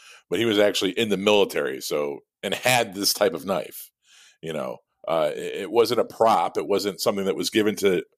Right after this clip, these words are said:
him at some point in his life. This was something that was a weapon that he used, was trained to use in combat and still had. And, uh, they, f-, it, it matches the injuries suffered to Nicole,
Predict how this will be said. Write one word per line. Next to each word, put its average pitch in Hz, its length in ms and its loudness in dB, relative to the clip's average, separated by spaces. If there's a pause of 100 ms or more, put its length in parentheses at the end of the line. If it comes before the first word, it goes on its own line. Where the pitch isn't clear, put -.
(140)
him 104 200 0
at 90 120 0
some 95 220 0
point 101 280 0
in 90 100 -6
his 90 160 -6
life. 180 280 2 (360)
This 101 200 2
was 101 120 0
something 95 300 0
that 90 160 4
was 87 220 0
a 80 60 4
weapon 101 360 4
that 80 140 -4
he 95 80 -6
used, 82 580 -4
was 92 160 -4
trained 110 300 0
to 95 60 0
use 85 340 -4
in 92 180 -6
combat 82 600 -2 (380)
and 90 200 0
still 107 320 4
had. 80 460 0 (520)
And, 85 460 -2
uh, 76 460 0 (920)
they, 98 120 2
f-, - 220 -4
it, 73 280 -6 (200)
it 107 440 -2
matches 110 800 0
the 92 240 -4
injuries 92 640 -4 (180)
suffered 87 680 2
to 92 260 -2
Nicole, 82 640 -2